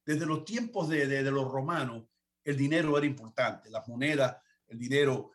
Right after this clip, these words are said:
si tú trabajabas, te daban dinero. Eh, el primer, ¿sabes, Richie? You know why salary is called salary?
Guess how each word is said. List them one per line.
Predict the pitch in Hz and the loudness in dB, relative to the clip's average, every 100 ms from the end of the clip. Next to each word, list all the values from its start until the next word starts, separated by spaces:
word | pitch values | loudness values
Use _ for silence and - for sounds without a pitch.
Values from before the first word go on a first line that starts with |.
| _ | _
si | - 131 | -18 -14
tú | 131 131 | -12 -2
trabajabas, | 143 135 127 147 139 | 4 4 6 4 4
te | 131 | 0
daban | 127 131 120 | -2 -2 -4
dinero. | 123 139 135 135 - _ _ _ | -4 -2 -2 -4 -12 _ _ _
Eh, | 123 117 117 110 117 117 | -8 -6 -6 -8 -12 -12
el | 123 113 | -14 -8
primer, | 131 165 - | -2 0 2
¿sabes, | 208 208 165 | 4 4 2
Richie? | 220 214 | -2 -4
You | 202 | -4
know | 220 233 | -2 2
why | 226 160 | 2 2
salary | - 170 175 180 160 151 | -2 0 2 2 0 -2
is | 135 | -6
called | 165 160 | -6 -6
salary? | 135 - 147 147 175 180 185 | -6 -2 0 0 -2 -6 -10